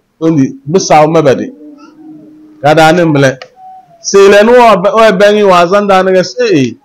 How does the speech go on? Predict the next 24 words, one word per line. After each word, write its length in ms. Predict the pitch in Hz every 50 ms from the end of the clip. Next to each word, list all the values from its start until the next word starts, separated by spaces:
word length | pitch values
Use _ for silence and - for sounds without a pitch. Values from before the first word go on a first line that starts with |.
| _ _ _ _ _ _ _ -
E 80 | 165
so 200 | 170 - 247 233 233
ta 160 | 233 240 233
ba 240 | 196 220 208 202 190
na 100 | 190 185
we 180 | 175 180 175
ni 100 | 185 190
si 200 | 185 - 214 208 -
kedir 320 | - 196 175 165 196 185 170
da 160 | 165 180 180
do 120 | 170 180 180
na 240 | 175 180 175 165 160
fa 180 | 160 156 151
se 180 | - 151 165 170
de 100 | 160 156 160
nyo. 400 | 160 156 147 139 120 87 82 - _ _ _ _ - 170 170 156 135 127 _ _ _ _ _ _ _ _ _ _ _ _ _ _ _ _ _ _ _ _ _ _ _ _
To 200 | - 208 220 208 202
zo 140 | 202 220 226
ni 160 | 247 247 240
lo 220 | 240 247 247 240 226
do 120 | 196 233
ande 220 | 220 220 214 214 208
bi 140 | 208 214 208
se. 320 | 208 - 180 160 170